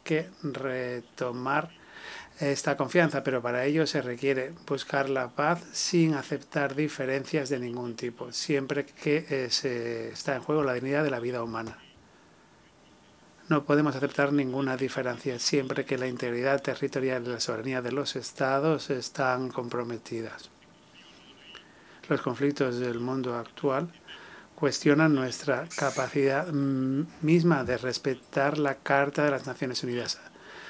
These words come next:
Ahí veo, hoy veo que hay quien pide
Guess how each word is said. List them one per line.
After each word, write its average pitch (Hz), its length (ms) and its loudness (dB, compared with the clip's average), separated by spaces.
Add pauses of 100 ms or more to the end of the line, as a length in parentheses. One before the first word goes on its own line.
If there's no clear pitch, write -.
(320)
Ahí 156 200 8
veo, 165 420 6 (1040)
hoy 160 180 8
veo 165 320 4
que 160 380 0 (200)
hay 151 240 4
quien 143 320 8
pide 143 580 4